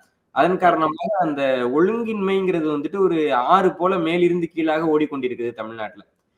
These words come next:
Speaker 1: இங்க வந்து
Speaker 2: சரி.
Speaker 1: பாக்குறப்போ நீங்க பார்க்கக்கூடிய முதல் நபராக அந்த நிகழ்விடத்தோட தலைவர் தான் இருப்பாரு.
Speaker 2: ஓகே.
Speaker 1: அவர் தான் அவங்களை வரவேற்பாரு. அவருங்க மொத ஆளா வந்திருப்பாரு. பேச வேண்டிய பேச்சாளர்கள்லாம் ஒரு, ஒரு மணி நேரம் முன்னாடியே அந்த இடத்துக்கு வந்துடுறாங்க.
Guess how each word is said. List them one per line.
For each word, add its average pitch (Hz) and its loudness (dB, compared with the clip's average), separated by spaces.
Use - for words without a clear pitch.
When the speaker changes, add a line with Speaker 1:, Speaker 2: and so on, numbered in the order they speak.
Speaker 1:
இங்க 180 0
வந்து 247 -2
Speaker 2:
சரி. 220 2
Speaker 1:
பாக்குறப்போ 214 -6
நீங்க 196 -4
பார்க்கக்கூடிய 190 0
முதல் 202 -2
நபராக 170 2
அந்த 156 -2
நிகழ்விடத்தோட 160 -4
தலைவர் 156 0
தான் 147 0
இருப்பாரு. 101 -14
Speaker 2:
ஓகே. 143 -12
Speaker 1:
அவர் 135 -4
தான் 180 0
அவங்களை 165 0
வரவேற்பாரு. 151 2
அவருங்க 143 0
மொத 135 0
ஆளா 151 4
வந்திருப்பாரு. 139 -4
பேச 175 -2
வேண்டிய 160 0
பேச்சாளர்கள்லாம் 151 -2
ஒரு, 147 -4
ஒரு 143 -2
மணி 156 0
நேரம் 165 0
முன்னாடியே 147 -4
அந்த 135 -2
இடத்துக்கு 127 -6
வந்துடுறாங்க. 123 -4